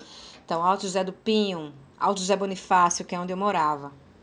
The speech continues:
É, eu cresci num,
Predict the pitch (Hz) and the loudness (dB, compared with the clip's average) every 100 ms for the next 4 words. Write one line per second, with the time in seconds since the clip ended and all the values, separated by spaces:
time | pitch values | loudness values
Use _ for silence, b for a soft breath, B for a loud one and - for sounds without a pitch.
0 | B B B B B B 185 190 190 190 | B B B B B B -2 0 2 2
1 | 185 185 185 185 185 208 240 240 240 247 | 0 0 -2 -2 0 0 0 -2 0 2
2 | 262 262 254 247 240 240 240 233 233 226 | 2 2 2 2 2 4 4 4 4 4
3 | 220 214 | 4 2